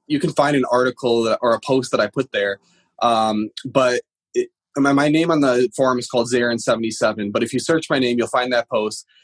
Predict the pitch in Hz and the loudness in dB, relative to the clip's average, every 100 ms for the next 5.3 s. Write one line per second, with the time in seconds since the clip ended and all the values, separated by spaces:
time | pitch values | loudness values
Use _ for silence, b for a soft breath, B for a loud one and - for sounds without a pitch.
0 | b 123 147 160 165 156 139 131 127 123 | b -2 2 2 2 2 2 0 -2 -4
1 | 123 117 117 107 113 117 110 107 107 123 | -4 -4 -4 -2 0 0 0 -2 -2 -2
2 | 120 117 123 156 165 135 131 131 117 - | -2 -2 0 -2 -2 -6 -2 -2 -2 -6
3 | 143 123 110 104 - _ _ _ - 131 | -4 -2 -4 -8 -16 _ _ _ -4 -2
4 | 139 113 - 135 - - 131 - 160 143 | 0 -4 -4 -6 -4 -2 -2 -2 0 2
5 | 156 160 139 | 2 2 2